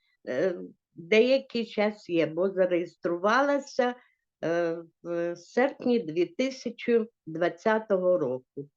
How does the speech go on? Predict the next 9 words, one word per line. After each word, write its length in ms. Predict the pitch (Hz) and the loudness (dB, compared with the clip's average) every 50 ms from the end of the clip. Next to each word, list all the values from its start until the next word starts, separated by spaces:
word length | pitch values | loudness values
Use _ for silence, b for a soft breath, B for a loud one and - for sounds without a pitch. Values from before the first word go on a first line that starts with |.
| _ b b b b b b b b b b b _ _ _ _ _ - | _ b b b b b b b b b b b _ _ _ _ _ 0
І 100 | - 226 | 0 0
з 100 | 214 - | 0 4
того 260 | - 285 294 269 269 | 6 6 8 8 6
часу 400 | 269 - 277 294 320 320 - 302 | 4 4 2 2 2 2 0 -4
працюю 640 | - - 226 214 196 202 - - 262 294 311 285 269 | 0 2 2 2 0 0 -4 -2 0 2 2 4 4
над 200 | 233 196 190 - | 2 2 0 -4
створенням 640 | - - - 220 240 254 262 277 262 254 247 226 | -14 -8 0 2 2 4 4 2 2 0 -2 -2
своєї 600 | 226 - - - 185 196 185 202 208 214 214 214 | -4 -8 -8 -6 -4 -2 0 0 0 0 0 -2
команди. 800 | 208 - - 185 180 165 139 123 123 123 120 113 120 120 110 117 | -4 -4 -4 -4 -2 0 -2 -2 -2 -4 -6 -8 -8 -8 -8 -10